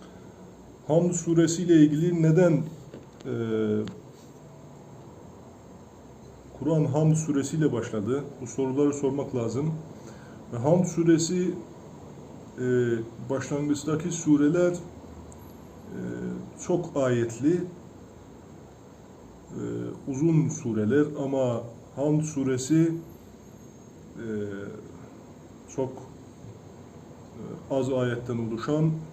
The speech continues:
bir sure. Şimdi Hamd suresi, <clears throat> e, ve ondan, ondan da önce Kur'an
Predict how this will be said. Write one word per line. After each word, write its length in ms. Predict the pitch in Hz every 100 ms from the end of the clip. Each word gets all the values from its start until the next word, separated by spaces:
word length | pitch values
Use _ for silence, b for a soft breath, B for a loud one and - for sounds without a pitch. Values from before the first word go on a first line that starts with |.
| -
bir 140 | 139 139 - -
sure. 420 | - 143 135 104 - - - - - - - - - - B B B B - - -
Şimdi 400 | 151 160 156 151 - - - - - - - - - - 117
Hamd 220 | 143 180
suresi, 600 | - 175 175 165 165 196 190 - - - - - - - - - - - - - - - - - -
<clears throat> 20 |
e, 40 | - 71 - - - - - - - - - - - - - - B B B - - - 123 123 123 - - 131
ve 60 | 147 147
ondan, 360 | 165 160 190 202 190 - - -
ondan 460 | 156 156 185 202
da 60 | 170
önce 420 | 139 120 110 151 - - - - - - - -
Kur'an 340 | 135 160 180